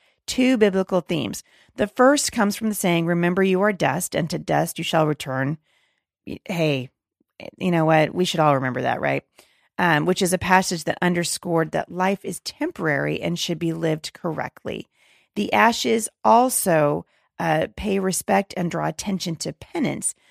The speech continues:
So when someone repented their sins, it used to be a custom for them to dress in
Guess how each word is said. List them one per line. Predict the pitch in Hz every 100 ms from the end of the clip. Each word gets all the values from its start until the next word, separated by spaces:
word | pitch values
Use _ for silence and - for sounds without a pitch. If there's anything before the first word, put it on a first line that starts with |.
| _
So | - - 208
when | 202
someone | 202 - 247 262 277 226
repented | 196 - - 262 262 240 180 - _ _
their | - 170 165
sins, | - 285 262 175 170 175
it | 180 -
used | 202 -
to | 175
be | 165
a |
custom | - - 277 - 180
for | 170 165
them | 160 156
to | -
dress | 156 - 160 170 - -
in | 175